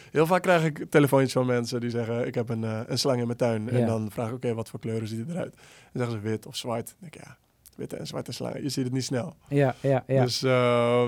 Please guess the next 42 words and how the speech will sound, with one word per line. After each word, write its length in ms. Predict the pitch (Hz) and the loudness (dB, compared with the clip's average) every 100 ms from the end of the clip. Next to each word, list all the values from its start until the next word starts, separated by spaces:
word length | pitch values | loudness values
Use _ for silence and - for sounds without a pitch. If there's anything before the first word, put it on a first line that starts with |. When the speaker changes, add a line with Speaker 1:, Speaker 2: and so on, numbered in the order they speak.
| 123 | 0
Speaker 1:
dus, 280 | 135 156 | -2 -2
Speaker 2:
Eh. 60 | 175 | 4
Speaker 1:
maar 140 | 147 | 6
dan, 260 | 143 139 147 | 8 8 6
dan 200 | 147 135 | 4 6
deze 240 | 143 151 | 6 6
keer 120 | 175 180 | 6 6
was 100 | 139 | 6
het 100 | 139 | 4
een 60 | |
witte 200 | 127 131 | 4 4
slang, 240 | 160 208 196 | 4 2 6
maar 100 | 127 | 6
hij 80 | 131 | 6
was 100 | 127 | 2
ook 60 | - | 0
echt 240 | - - | 0 2
een 80 | 160 | 4
witte 180 | 151 147 | 4 4
slang. 280 | 160 185 123 - - 147 | 4 4 2 -6 -16 2
Speaker 2:
Maar 380 | 160 156 143 | 4 6 6
Speaker 1:
Ja. 40 | 170 | 4
Speaker 2:
het, 200 | 170 180 | -2 -2
is 120 | 165 | -2
het, 100 | 185 | -2
is 120 | 175 | -2
het 80 | 175 | 0
net 100 | 175 | 0
als 80 | 156 | 0
die, 240 | 156 160 165 | 0 0 2
eh, 240 | 160 160 147 | 6 6 6
boa 260 | 156 160 | 8 8
dat 120 | 151 | 8
het 100 | 147 143 | 4 2
ook, 180 | 127 | 2
eh, 180 | 143 139 | 4 6
met 140 | 135 135 | 6 2
die 100 | 123 | 0
gele 220 | 156 151 | 0 2
vlekjes, 320 | 151 147 156 | 2 0 0
net 100 | |
als 40 | 151 | 2